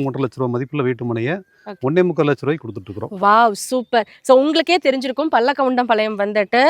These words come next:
Speaker 2: இண்டஸ்ட்ரீஸ் இருக்கக்கூடிய ஒரு இடம், எஜுகேஷனல் இன்ஸ்டிடியூஷன்ஸ் இருக்கக்கூடிய ஒரு இடம், பைபாஸ்ல இருந்து ரொம்ப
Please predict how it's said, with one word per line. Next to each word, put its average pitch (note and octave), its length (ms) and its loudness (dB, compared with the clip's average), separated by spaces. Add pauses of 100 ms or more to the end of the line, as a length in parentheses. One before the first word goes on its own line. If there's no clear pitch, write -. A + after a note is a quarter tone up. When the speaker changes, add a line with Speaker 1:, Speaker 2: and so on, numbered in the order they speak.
(180)
Speaker 2:
இண்டஸ்ட்ரீஸ் C4+ 560 0
இருக்கக்கூடிய A3+ 420 -2
ஒரு G3+ 100 2
இடம், A#3 240 0
எஜுகேஷனல் A#3+ 480 -4
இன்ஸ்டிடியூஷன்ஸ் B3+ 500 -6
இருக்கக்கூடிய G#3 360 -4
ஒரு G3 120 -2
இடம், C#4 160 2 (160)
பைபாஸ்ல C4 500 0
இருந்து B3 220 -2
ரொம்ப G#3+ 160 -4